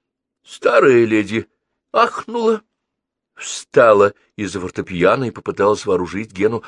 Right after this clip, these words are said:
огромным ржавым револьвером времён Англо-Бурской войны.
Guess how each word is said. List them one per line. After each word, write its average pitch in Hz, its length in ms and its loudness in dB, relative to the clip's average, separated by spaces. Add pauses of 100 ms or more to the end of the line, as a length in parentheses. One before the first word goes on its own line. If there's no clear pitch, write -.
(120)
огромным 101 680 -4
ржавым 104 480 -2
револьвером 101 760 2 (220)
времён 92 440 -4
Англо-Бурской 107 840 -6
войны. 95 380 -6